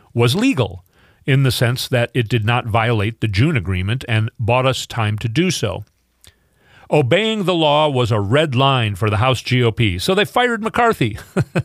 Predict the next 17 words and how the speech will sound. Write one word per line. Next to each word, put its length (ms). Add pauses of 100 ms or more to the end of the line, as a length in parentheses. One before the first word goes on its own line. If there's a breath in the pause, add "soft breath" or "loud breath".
(1900 loud breath)
They 160
then 240
used 300
the 80
first 340
twenty 260
days 320
of 100
that 200
forty-five-day 800
period 480 (300 loud breath)
to 120
fight 280
over 280
a 60
new 200
speaker. 600